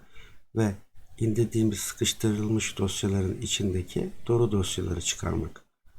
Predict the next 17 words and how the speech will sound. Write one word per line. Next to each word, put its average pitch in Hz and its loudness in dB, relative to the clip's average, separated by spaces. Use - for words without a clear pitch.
Hepsi - -2
bu 135 -2
kadar. 95 2
Bundan 139 8
sonra 104 2
G 110 2
T - -2
A 95 0
beşe 90 0
girip, 98 0
e, 98 0
modun 107 4
yüklü 101 2
olup 98 2
olmadığını 98 4
kontrol 104 2
edebilirsiniz. 92 0